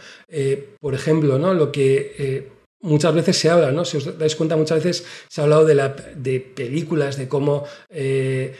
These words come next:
pues ha pas-, ha pasado, ¿no? De cómo se ha mirado toda la burbuja inmobiliaria, cómo estalló,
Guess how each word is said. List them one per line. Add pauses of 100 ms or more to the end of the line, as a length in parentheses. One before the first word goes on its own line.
(140)
pues
ha
pas-,
ha
pasado,
¿no?
De
cómo
se
ha
mirado
toda
la
burbuja
inmobiliaria,
cómo
estalló,